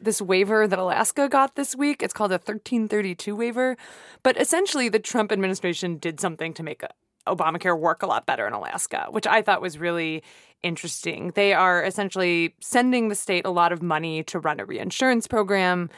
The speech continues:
They think this will be deficit neutral because the premiums in the state will go down, so the federal government spends less on, less on tax credits.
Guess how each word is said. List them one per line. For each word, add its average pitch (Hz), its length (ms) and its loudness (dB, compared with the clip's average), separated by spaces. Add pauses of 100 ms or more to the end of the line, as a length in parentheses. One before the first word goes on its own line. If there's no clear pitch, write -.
(240)
They 185 100 2
think 190 200 -2
this 185 140 -4
will 190 60 -2
be 175 120 0
deficit 160 380 -2
neutral 190 460 2
because 165 260 -4
the 160 60 -10
premiums 196 500 0
in 180 80 -2
the 165 60 -4
state 165 300 -6
will 170 100 -4
go 165 120 -2
down, 160 320 -2
so 160 80 -14
the 170 80 -10
federal 160 280 -10
government - 420 -8
spends - 280 -10
less - 260 -8
on, - 220 -14
less 190 200 -2
on 180 100 -6
tax 285 320 -6
credits. 170 460 -2